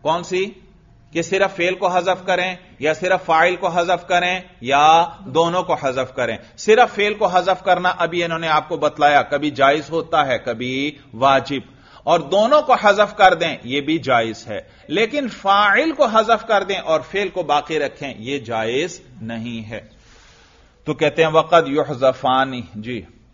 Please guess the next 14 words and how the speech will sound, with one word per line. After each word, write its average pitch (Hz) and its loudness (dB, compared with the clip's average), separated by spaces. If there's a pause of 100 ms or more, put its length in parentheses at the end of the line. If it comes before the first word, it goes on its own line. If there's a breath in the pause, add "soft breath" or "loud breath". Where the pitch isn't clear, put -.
(160)
जैसे 226 2
मसलन, 202 4 (1120)
जैसे 170 2 (640)
किसी 220 -4
ने 254 2
आपसे 202 6
पूछा, 208 -2 (300)
"अकामा 202 2
ज़ैदुन, 190 0 (1600)
क्या 180 6
जैद 180 4
खड़ा 165 6
हुआ 175 4
है?" 233 0